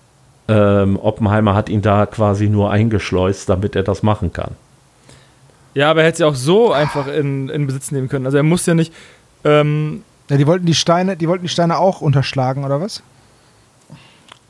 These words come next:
Speaker 3: Oder einfach nur wiederhaben?
Speaker 1: Die wollten sie hauptsächlich wiederhaben, aber man hätte natürlich auch, äh, sowas wie einen Versicherungsbetrug
Speaker 3: Ja.
Speaker 1: dann auch dazu bauen können und sagen können, „Wir bringen diese Steine jetzt an uns und,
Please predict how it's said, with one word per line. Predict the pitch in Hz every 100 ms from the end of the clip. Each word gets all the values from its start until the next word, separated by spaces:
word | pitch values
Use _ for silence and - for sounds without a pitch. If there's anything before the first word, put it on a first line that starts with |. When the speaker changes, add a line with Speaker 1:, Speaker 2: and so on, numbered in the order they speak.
| _ _ _ _ _ -
Speaker 3:
Oder | 135 139
einfach | 151 151
nur | 139
wiederhaben? | 131 123 110 104 92 92
Speaker 1:
Die | 107
wollten | 123 170 139
sie | 120 107
hauptsächlich | 139 - 127 113 107
wiederhaben, | 101 127 139 127 127 131
aber | - 110 110
man | 110
hätte | 104 110 107
natürlich | 104 - 110 110 -
auch, | - 101 104 - - -
äh, | 104 98 98 98 107
sowas | 104 98 101 -
wie | 101
einen | 101
Versicherungsbetrug | 101 90 101 123 110 107 - - -
Speaker 3:
Ja. | 131 110
Speaker 1:
dann | 98 101
auch | 101 -
dazu | - 98 - 107
bauen | 104 95 98 98 98
können | - 117 139 143 139 - - - -
und | - 104
sagen | 104 101 101
können, | 98 98 95 92 98
„Wir | 101
bringen | 98 104 104
diese | 101 104
Steine | - 92 98 104
jetzt | 95 85 -
an | 101 101
uns | 98 98 95 -
und, | - 95 92 98 -